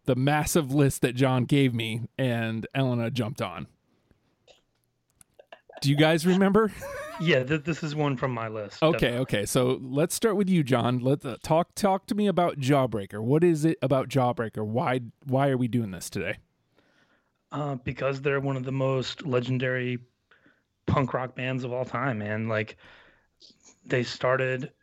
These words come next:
Speaker 2: in eighty-nine, eighty-eight, eighty-nine, put out three classic records and one that's debatable, which we'll talk about.
Speaker 1: <laughs>
Speaker 2: Um,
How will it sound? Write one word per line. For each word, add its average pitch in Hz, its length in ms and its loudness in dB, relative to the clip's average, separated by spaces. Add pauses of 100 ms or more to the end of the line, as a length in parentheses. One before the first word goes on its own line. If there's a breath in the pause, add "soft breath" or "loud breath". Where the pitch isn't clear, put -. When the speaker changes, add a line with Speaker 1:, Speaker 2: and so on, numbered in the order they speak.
(440)
Speaker 2:
in 113 560 -4 (560)
eighty-nine, 131 1000 0
eighty-eight, 123 460 -2
eighty-nine, 123 640 0 (800 loud breath)
put 131 160 6
out 120 300 0 (440)
three 127 340 -6
classic 127 520 -2
records 127 420 -4
and 110 180 -6
one 113 200 -6
that's 117 160 -8
debatable, 120 720 -4
which 120 240 -6
we'll 107 100 -4
talk 107 220 -2
about. 110 300 -6 (180)
Speaker 1:
<laughs> - 520 -10
Speaker 2:
Um, 113 460 0